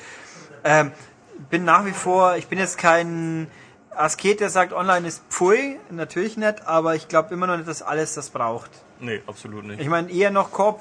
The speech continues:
Speaker 1: also ich muss jetzt sagen, Koop
Speaker 2: Das ist
Speaker 1: schon
Speaker 2: was
Speaker 1: mal
Speaker 2: anderes.
Speaker 1: eher
Speaker 2: Das
Speaker 1: wieder,
Speaker 2: ist,
Speaker 1: aber
Speaker 2: das ist einfach sehr schön, ja.
Speaker 1: das, ähm, ja, aber
Speaker 2: Ja.
Speaker 1: gut.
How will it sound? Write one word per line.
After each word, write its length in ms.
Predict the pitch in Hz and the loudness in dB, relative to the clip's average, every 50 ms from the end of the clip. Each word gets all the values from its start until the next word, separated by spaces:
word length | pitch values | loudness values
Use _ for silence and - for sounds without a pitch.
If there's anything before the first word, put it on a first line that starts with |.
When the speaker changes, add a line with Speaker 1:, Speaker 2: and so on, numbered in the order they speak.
| - - - | -8 -12 -8
Speaker 1:
also 140 | 131 131 151 | -6 -4 -4
ich 60 | 156 | -4
muss 200 | 175 190 196 - | -4 -4 -6 -8
jetzt 160 | 202 185 - | -10 -8 -2
sagen, 560 | - 175 165 175 185 190 185 185 180 180 170 - | 2 4 6 6 4 2 0 -6 -10 -10 -12 -10
Koop 400 | - - 165 156 170 220 - - - - - - - - - - 151 | -8 -6 0 2 2 2 2 -2 -10 -20 -20 -20 -20 -20 -20 -12 -6
Speaker 2:
Das 260 | 143 180 190 - - | -6 -6 -4 -6 -6
ist 160 | 202 185 - | -8 -8 -6
Speaker 1:
schon 80 | - 196 | -6 -4
Speaker 2:
was 60 | 190 | -2
Speaker 1:
mal 160 | 190 185 185 | 0 0 0
Speaker 2:
anderes. 140 | 185 165 151 | 0 0 0
Speaker 1:
eher 80 | 143 131 | 0 0
Speaker 2:
Das 80 | 123 120 | 0 0
Speaker 1:
wieder, 120 | 120 120 | -2 -4
Speaker 2:
ist, 200 | 120 117 120 117 | -2 -4 -2 -2
Speaker 1:
aber 200 | 131 131 131 135 | -2 -2 0 0
Speaker 2:
das 140 | 131 131 123 | 0 0 -2
ist 100 | 147 139 | -6 -10
einfach 220 | 120 117 120 120 110 | -10 -10 -10 -12 -12
sehr 160 | 110 110 104 | -10 -12 -12
schön, 320 | - - 104 98 95 95 95 | -12 -12 -14 -12 -12 -12 -14
ja. 140 | 95 101 117 _ _ _ _ _ - - - - - - - - - _ _ _ - | -16 -16 -18 _ _ _ _ _ -20 -20 -20 -20 -20 -20 -20 -20 -20 _ _ _ -4
Speaker 1:
das, 520 | - 131 143 139 - - - - - - - | 0 0 0 0 -2 -6 -8 -10 -12 -12 -8
ähm, 500 | - 135 131 131 131 131 131 127 123 120 - - _ _ _ - | -4 0 2 2 4 2 2 0 -2 -6 -14 -20 _ _ _ -8
ja, 180 | 139 107 98 - - - - - - _ _ _ | -8 -8 -8 -10 -18 -20 -20 -20 -20 _ _ _
aber 180 | - 143 139 151 | -6 -2 0 0
Speaker 2:
Ja. 60 | 139 | 0
Speaker 1:
gut. 180 | 123 123 120 | 0 -2 -4